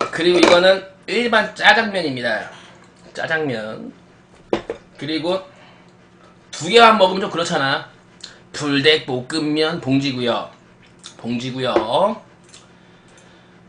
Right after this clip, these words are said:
아, 씁쓸하구만. 저는 근데 솔직히 짜장면 중국집 가면은 고춧가루 좀 뿌려서 먹거든요. 칼칼하게. 좀 느끼하잖아요. 점 아닙니다, 이거. 뭐 난 거예요, 피부 트러블. 여러분들,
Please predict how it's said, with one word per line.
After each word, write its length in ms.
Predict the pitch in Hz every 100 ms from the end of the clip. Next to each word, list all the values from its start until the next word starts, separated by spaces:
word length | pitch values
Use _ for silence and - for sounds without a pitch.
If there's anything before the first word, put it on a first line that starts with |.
| - _ _ _
아, 380 | - 123 - -
씁쓸하구만. 800 | - 160 156 143 147 160 135 131 - - - -
저는 280 | - 196 254
근데 180 | 240 220
솔직히 320 | 226 233 226
짜장면 520 | - 233 262 247 226 -
중국집 440 | 185 233 - 208
가면은 480 | 202 196 196 214 -
고춧가루 520 | 285 - - 208 196
좀 120 | 147
뿌려서 240 | 214 254 233
먹거든요. 500 | 196 160 143 156 -
칼칼하게. 840 | 233 233 - 196 147 143 175 -
좀 160 | 151
느끼하잖아요. 840 | 123 175 - 196 160 143 139 160 135
점 160 | 254 202
아닙니다, 480 | 135 175 180 151
이거. 200 | 120 113
뭐 100 | 113 127
난 240 | 110 135
거예요, 300 | 170 135 117
피부 220 | - 127
트러블. 320 | - 160 117 107 - - - - - - - - - - - - - - - - - - - _ _ _ _ _ _ - _ _ _ _ _ _ _ _ - -
여러분들, 680 | 123 170 185 180 160 113 -